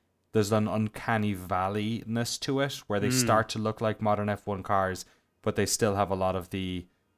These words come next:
Speaker 1: um, older, uh, like, I don't know, some of the older aspects of the cars or the engines or the, even the tracks they're running on, um,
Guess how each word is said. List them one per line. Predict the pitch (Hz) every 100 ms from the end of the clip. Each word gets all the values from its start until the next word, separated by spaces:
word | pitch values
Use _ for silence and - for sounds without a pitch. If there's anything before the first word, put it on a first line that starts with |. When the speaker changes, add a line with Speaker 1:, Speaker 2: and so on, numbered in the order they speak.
| -
Speaker 1:
um, | 92 90 87 85 82 _ _ _ - -
older, | 95 98 95 92 90 90 - _ _ _ -
uh, | 87 87 85 80 101 _ -
like, | 98 85 - - _ _ 95
I | 95
don't | 92
know, | 90 90 82 78
some | - 110
of | 101
the | 95
older | 95 95 92 90 - -
aspects | 98 - - 95 -
of | 95
the | 95
cars | 101 92 92 87
or |
the | 87 85
engines | 92 92 95 92 90
or | 92
the, | 90 - _ _ -
even | 151 156
the |
tracks | - - 104 101 -
they're | 135
running | 131 135 139
on, | 139 143 147 - _ _
um, | 98 95 92 90